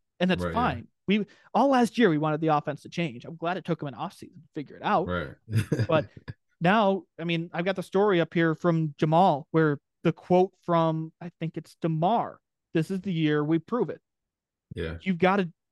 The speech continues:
Speaker 1: go out there, do it, and show you're not ready to sell. You're not ready to burn this thing down, 'cause people wanted it burned down last year, and I, I didn't like that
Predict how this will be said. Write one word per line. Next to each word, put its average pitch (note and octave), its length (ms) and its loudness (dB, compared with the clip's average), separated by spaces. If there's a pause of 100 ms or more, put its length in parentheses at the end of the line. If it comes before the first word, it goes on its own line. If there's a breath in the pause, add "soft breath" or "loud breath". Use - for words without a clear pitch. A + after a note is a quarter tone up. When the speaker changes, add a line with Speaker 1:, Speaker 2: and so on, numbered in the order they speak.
(160)
Speaker 1:
go E3+ 180 4
out G3+ 220 2
there, G3+ 300 -2 (400)
do E3 180 2
it, G#3 160 -4 (300)
and E3 160 -4
show F3+ 440 -2 (1120)
you're G#3 200 2
not A3 160 4
ready G3 200 4
to E3 80 -4
sell. D#3 400 -2 (100)
You're E3 120 -2
not F3 120 -2
ready F#3 140 0
to E3 60 -6
burn D#3 180 -4
this C#3 140 -10
thing C3+ 200 -10
down, G2+ 260 -10 (180)
'cause E3+ 120 -4
people F3+ 260 -2
wanted G#3 220 2
it G3 100 -2
burned F#3 220 0
down F#3+ 180 2
last G3 320 -2
year, D#3 80 -4
and D3+ 60 -10
I, E3 100 -10 (600)
I F3 40 -4
didn't F3 160 0
like C3 200 -10
that G2 200 -18